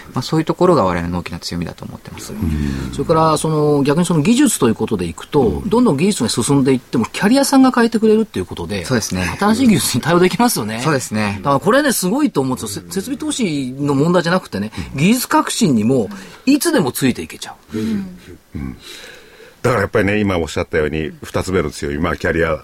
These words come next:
Speaker 2: さんと、お、な-、仲がいいっていうんですかね、
Speaker 3: はい。
Speaker 2: 言葉。で、それは販売チャンネルと仲がいい。その二つを抑えちゃったら、他の方も参入できないし、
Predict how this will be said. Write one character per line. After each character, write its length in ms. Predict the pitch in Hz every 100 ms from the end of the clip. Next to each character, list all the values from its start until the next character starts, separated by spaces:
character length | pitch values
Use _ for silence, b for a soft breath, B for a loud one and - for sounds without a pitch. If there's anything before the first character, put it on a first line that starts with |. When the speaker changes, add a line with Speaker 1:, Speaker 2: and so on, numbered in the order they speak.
| -
Speaker 2:
さ 120 | -
ん 100 | 76
と、 180 | 127 123
お、 420 | 69 78 69 65
な-、 200 | 69 69 -
仲 280 | 80 - 62
が 80 |
い 20 | -
い 40 |
っ 20 |
て 60 | -
い 20 |
う 20 |
ん 40 | -
で 40 |
す 60 | -
か 80 |
ね、 60 | 190
Speaker 3:
は 40 |
い。 40 | 110
Speaker 2:
言 100 | 73
葉。 160 | 73 - B B B 143
で、 80 |
そ 100 | 120
れ 80 | 107
は 60 | 85
販 240 | 110 113
売 300 | 107 101 101
チ 100 | -
ャ 60 | 90
ン 20 |
ネ 60 | 82
ル 100 | 82
と 240 | 160 143
仲 260 | 98 87 67
が 120 | 67
い 60 |
い。 20 | 67 B 196 165 B -
そ 140 | 180
の 100 | 220
二 240 | - 247
つ 140 | - 254
を 80 | 220
抑 260 | 139 135
え 40 | 127
ち 40 |
ゃ 40 |
っ 20 | 104
た 100 | 92
ら、 60 |
他 180 | 120 180
の 140 | 214
方 100 | 214
も 120 | 196 107
参 180 | 127
入 100 | 147
で 100 | 139
き 80 | 131
な 120 | 120
い 60 | 85
し、 300 | - 82